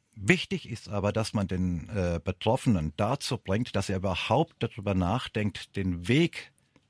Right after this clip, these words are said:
die Weichenstellung in ein Leben aus der Sucht heraus vorzunehmen, also den Kampf dagegen aufzunehmen.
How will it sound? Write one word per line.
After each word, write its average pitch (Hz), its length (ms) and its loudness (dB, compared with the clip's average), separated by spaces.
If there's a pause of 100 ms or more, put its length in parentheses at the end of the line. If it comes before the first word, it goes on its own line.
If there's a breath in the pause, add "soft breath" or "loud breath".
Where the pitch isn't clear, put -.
(420)
die 101 200 -2
Weichenstellung 95 840 2
in 92 300 -2
ein 90 180 -2
Leben 107 440 0 (580 soft breath)
aus 107 220 0
der 110 120 0
Sucht - 340 -2
heraus 113 500 2
vorzunehmen, 85 600 2
also - 160 -4
den 110 220 0
Kampf - 440 2
dagegen 85 480 0
aufzunehmen. 78 840 -2